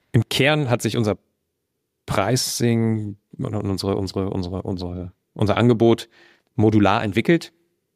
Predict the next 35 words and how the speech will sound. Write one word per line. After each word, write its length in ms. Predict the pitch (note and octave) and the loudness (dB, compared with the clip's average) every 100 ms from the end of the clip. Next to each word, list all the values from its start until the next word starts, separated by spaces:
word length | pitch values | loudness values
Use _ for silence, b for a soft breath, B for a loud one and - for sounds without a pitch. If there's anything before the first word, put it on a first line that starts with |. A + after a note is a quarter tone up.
| _ _ | _ _
bis 160 | - - | -4 -2
wir 60 | A2+ | 0
irgendwann 180 | G#2 G2 | -2 -2
gemerkt 260 | G2 G2 | -2 0
haben, 220 | G2+ G2 F#2 b b b b _ - | -2 -2 -4 b b b b _ -8
und 140 | A2 | -2
das 160 | G2+ A2+ | -2 -2
ist 80 | G2+ | -4
natürlich 220 | F#2+ G2+ | -4 2
gut, 240 | E3 D3+ | 2 2
modular 420 | A2+ G#2 G2+ A#2 | 0 2 2 2
heißt, 220 | A2 G#2+ F#2+ | 0 -2 -2
du 40 | |
kannst 180 | F#2+ F#2 | -4 -2
immer 120 | G#2+ | 0
dem 100 | F#2 | 0
Kunden 600 | - A2+ G2+ G2+ G2 - _ _ | 2 0 2 -2 -4 -10 _ _
das 180 | G2 - | -6 -6
Paket 280 | - - F#2+ | -8 -4 0
so 120 | G#2+ | -2
zusammenstellen, 520 | G#2 F#2 F#2 F#2 F2+ | -2 -6 -6 -6 -6
dass 120 | F2 | -6
es 80 | F2 | -8
für 100 | - | -4
jeden 220 | F2+ F2+ | -2 -2
Kunden 160 | F2+ F#2 | -4 -8
perfekt 260 | F#2 - | -8 -12
passt 340 | - D3 - - | -2 -2 -2 -10
und 160 | A#2 G#2 | -6 -4
dann 80 | F#2 | -4
kommt 160 | G2+ | -2
unten 180 | G#2+ - | -2 -4
ein 20 | |
Preis 320 | - - A#2 | -10 -10 -10
rum. 140 | - | -10